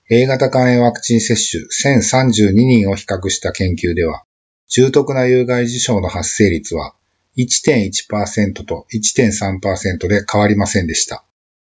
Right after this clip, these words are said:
十から四十四歳のデンマークとスウェーデンの女性を追跡した研究でも、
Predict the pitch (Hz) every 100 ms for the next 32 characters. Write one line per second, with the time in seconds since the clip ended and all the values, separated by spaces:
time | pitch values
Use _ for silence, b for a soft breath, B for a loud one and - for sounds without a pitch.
0 | _ _ _ _ _ _ _ _ _ -
1 | 160 170 123 107 127 123 107 104 107 -
2 | 92 85 80 80 113 127 143 143 139 -
3 | 95 - 113 123 107 92 85 80 90 104
4 | 101 92 104 92 95 92 - 90 90 87
5 | - 85 85 80 -